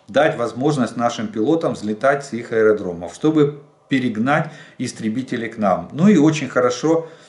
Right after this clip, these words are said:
и, ну или очень хорошо материально заинтересовать.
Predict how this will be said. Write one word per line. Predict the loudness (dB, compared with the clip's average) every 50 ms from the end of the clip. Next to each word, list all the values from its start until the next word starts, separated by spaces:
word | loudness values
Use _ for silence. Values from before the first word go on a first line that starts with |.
| _ _ _ _ _ -4
и, | 2 4 4 4 4
ну | 4 4 4 4 4 2
или | 2 4 4 6 6 4 2 2
очень | 2 4 4 4 2 -2 -2
хорошо | 0 0 0 0 0 2 2 2 4
материально | 4 2 0 0 -4 -2 2 2 2 2 2 -2 -4
заинтересовать. | -4 -2 -2 -2 -2 -2 -6 -8 -8 -8 -8 -8 -8 -8 -2 0 0 2 4 2 2 0 -4 -12